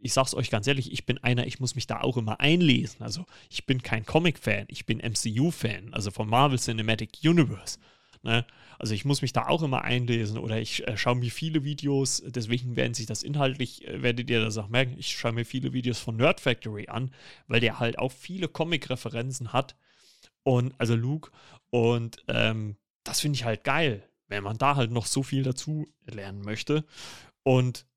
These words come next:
ja, abschließend bei dem Gespräch, äh, ploppt halt, äh, Jen wieder in ihre Serie auf, sagt zwischendrin noch, ja, sie hätte gerne auch einen Ma-, einen, einen Murdoch. <laughs> Äh, da muss sie natürlich erstmal so im ersten Moment am A-Team rechnen, aber wir, äh, äh,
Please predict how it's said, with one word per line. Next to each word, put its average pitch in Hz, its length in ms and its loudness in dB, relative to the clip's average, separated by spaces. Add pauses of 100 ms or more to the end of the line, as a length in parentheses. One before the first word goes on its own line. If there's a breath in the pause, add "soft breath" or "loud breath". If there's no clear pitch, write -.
(320)
ja, 123 220 4 (320)
abschließend 175 720 -2
bei 131 120 2
dem 127 160 0
Gespräch, 131 560 -4
äh, 120 120 -4
ploppt - 500 -2
halt, 120 340 -2
äh, 117 240 -4 (120)
Jen 127 400 0
wieder 123 200 0
in 123 140 -8
ihre 110 220 -6
Serie 131 300 4
auf, 123 160 4
sagt 107 280 -2
zwischendrin 131 480 0
noch, 123 180 -4
ja, 110 160 -2
sie 117 140 -2
hätte 117 200 0
gerne 120 260 2
auch 113 160 -4
einen 110 160 -2
Ma-, 117 140 4 (160)
einen, 110 240 -8
einen 113 260 -4
Murdoch. 151 460 6 (400 loud breath)
<laughs> - 120 -4 (500 loud breath)
Äh, 123 160 4
da 120 80 0
muss 123 160 0
sie 131 80 4
natürlich 127 260 2
erstmal 120 220 0
so 120 80 2
im 127 60 0
ersten 127 200 2
Moment 120 200 -2
am 113 140 -6
A-Team 135 320 -4
rechnen, 127 340 -2
aber 110 140 0
wir, 113 160 0
äh, 107 220 -6
äh, - 460 -12